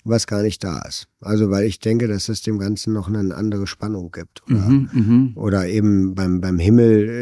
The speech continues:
Speaker 1: äh, jetzt in der Seelandschaft oder in den Bergen, ähm, plötzlich ein Licht reinsetze, was ich mir aus einer anderen Situation mal gemerkt habe. Weil ich habe ein fotografisches Gedächtnis für
Speaker 2: Mhm.
Speaker 1: Mi-, für Licht.
Speaker 2: Mhm, mhm.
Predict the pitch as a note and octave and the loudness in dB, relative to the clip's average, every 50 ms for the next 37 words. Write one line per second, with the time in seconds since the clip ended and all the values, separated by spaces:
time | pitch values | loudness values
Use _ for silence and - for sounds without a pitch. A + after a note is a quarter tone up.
0 | B2 A#2+ A2 G#2+ A2+ A2+ G#2+ A#2 A#2+ A2 G#2+ - - G#2+ G#2 G#2 G2 F#2+ F#2 F2+ | -6 -6 -8 -8 -10 -12 -10 -6 -6 -6 -6 -6 -6 -6 -6 -4 -6 -6 -4 -2
1 | F#2+ G2 G#2+ A2 G#2 G2+ G#2+ G2 - A2 G#2 G2+ - - G#2 G2+ F#2+ F#2 F#2 G2 | 0 0 2 0 0 0 -2 -2 -2 -4 -4 -4 -6 -8 -8 -8 -6 -6 -8 -8
2 | G#2 G#2 F#2+ G2 F#2+ E2+ E2 D#2 D#2+ F2+ G#2 G#2 A2+ G2+ - - - - - - | -6 -6 -4 -4 -4 -6 -6 -6 -4 -4 -4 -4 -4 -6 -8 -14 -20 -20 -20 -20
3 | _ _ - - G#2+ G2+ F#2+ F#2+ G2 F#2+ F#2+ F#2+ G2 G#2+ - G2 F#2 - - - | _ _ -8 -4 -4 -2 -2 -2 -2 -2 -4 -6 -8 -8 -8 -8 -8 -8 -8 -8
4 | F#2+ - G2+ F2 G#2 G#2+ - - - F#2 F2+ F#2+ G2 F2+ F#2+ G2+ - - - G#2+ | -6 -4 -4 -2 -4 -4 -6 -8 -6 -2 0 0 0 0 -2 -4 -4 -4 -4 -4
5 | F#2 F#2 F#2 F#2 - - - A#2 A2 - - - C#3 B2 A2+ G#2+ A2 A2 G#2+ G2+ | -4 -4 -4 -4 -6 -6 -8 -10 -12 -12 -14 -14 -10 -4 -2 0 0 0 0 0
6 | G2+ G2 G2+ - G#2 G#2 - A2 G#2 G2 - - - A2+ C3 C3+ B2+ A2 G2+ G2+ | -2 -4 -6 -8 -8 -6 -2 -2 -2 -2 -2 2 4 6 6 8 6 6 6 4
7 | G2 F#2+ E2 G#2+ G#2 F#2 A2 G2+ F#2 - - G#2+ G#2 G2+ G2 F#2 F2+ F#2+ F2+ F#2 | 4 2 2 0 0 0 0 0 0 -2 -4 -2 0 0 0 0 0 -2 0 0
8 | F#2+ F#2+ F#2 F#2+ F2+ - - E2+ D#2+ E2 E2+ E2+ E2 F2+ F#2 F#2 F#2+ A#2 A2 A#2 | 0 0 0 -2 -4 -6 -10 -10 -8 -8 -8 -8 -6 -6 -6 -2 -2 0 0 0
9 | G#2 - A#2 A#2+ B2 G#2 - A2 B2 B2+ C3 B2 A2 - A2+ - - - G#2 G#2+ | 0 -2 -2 -4 -4 -4 -2 -4 -4 -4 -4 -6 -6 -6 -10 -10 -8 -8 -6 -6
10 | A2 F#2+ - G#2 F#2 - - - - - G#2 G2 G2+ G#2 G#2 A#2 A2 G#2 F#2+ - | -8 -8 -8 -10 -10 -12 -14 -8 -4 -2 0 2 2 2 0 0 -4 -10 -8 -4
11 | A2+ A2 A2 A2 F2+ - - - - - _ _ _ _ - A#2 G#2+ A2 A#2+ C3+ | -2 0 2 0 0 -2 -6 -14 -20 -20 _ _ _ _ -4 -4 0 2 2 0
12 | C#3+ - - B2+ A2 G2 F#2+ G#2+ B2 C3+ C#3 C#3 | 0 -2 -2 -2 -2 0 2 2 0 0 0 -4